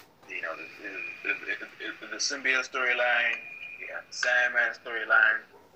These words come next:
you had, it was too much, it was too much. You had the, you had the new Goblin storyline.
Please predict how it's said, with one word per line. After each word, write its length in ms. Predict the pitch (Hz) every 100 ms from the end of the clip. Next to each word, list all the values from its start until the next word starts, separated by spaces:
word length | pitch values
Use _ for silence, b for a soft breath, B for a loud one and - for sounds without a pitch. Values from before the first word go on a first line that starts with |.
| - -
you 60 | -
had, 180 | 92 87
it 500 | - - - - -
was 120 | - -
too 200 | - -
much, 320 | - - - 104
it 40 |
was 100 | 104
too 160 | - -
much. 200 | 85 80 -
You 80 | 107
had 100 | 107
the, 160 | - - - _ -
you 80 | -
had 140 | 107 -
the 80 | - -
new 160 | 113 110
Goblin 400 | 117 110 107 -
storyline. 580 | - 117 107 104 104 101